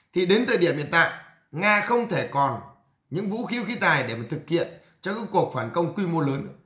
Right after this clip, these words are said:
không còn nữa. Lực lượng Nga tập trung nỗ lực lớn nhất, à, của họ vào Soledar. Tình hình vô cùng khó khăn, gần như không còn bức tường nào nguyên vẹn. Mọi thứ bị phá hủy hoàn toàn,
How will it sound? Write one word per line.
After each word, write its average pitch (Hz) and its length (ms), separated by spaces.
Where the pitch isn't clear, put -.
không 214 220
còn 156 240
nữa. - 140
Lực 208 120
lượng 220 200
Nga 247 200
tập 233 320
trung 233 260
nỗ 247 200
lực 240 280
lớn 175 500
nhất, 277 120
à, 185 220
của 151 200
họ 139 320
vào 151 300
Soledar. 202 400
Tình 208 200
hình 190 280
vô 254 240
cùng 185 200
khó 208 80
khăn, 208 360
gần 180 260
như 262 280
không 220 300
còn 151 320
bức 277 100
tường 147 220
nào 135 220
nguyên 151 300
vẹn. 127 200
Mọi 202 400
thứ 220 280
bị 208 200
phá 180 100
hủy 226 340
hoàn 151 320
toàn, 147 440